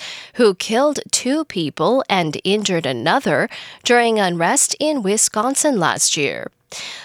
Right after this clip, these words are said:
Authorities have five hundred National Guard soldiers on standby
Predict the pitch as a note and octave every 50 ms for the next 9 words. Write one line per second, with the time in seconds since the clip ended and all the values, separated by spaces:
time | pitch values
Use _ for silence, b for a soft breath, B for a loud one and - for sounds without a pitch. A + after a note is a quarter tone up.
0 | B B B A3+ A3 - A#3+ A#3 A#3 A#3 G#3+ G3+ G3 F#3 E3+ E3+ - - - G3
1 | F#3+ D#3 C#3+ D3 - - - E3+ F3+ G#3+ B3 A#3+ - - - G#3 G#3 G3+ G3+ F3+
2 | D#3 - C#3+ D3 D3 D3+ F#3 G3+ - - E3 D#3 A2+ A#2 - - D#3 E3+ F#3+ A3
3 | G#3+ - - - - B3 B3+ C#4+ C4 - E3 - - - A3 - - - - G#3+
4 | G#3+ G#3+ G#3 - - - - A3+ A#3+ C#4 D4 C4 - - B2 F#2+ G2 B2+ G3 A3+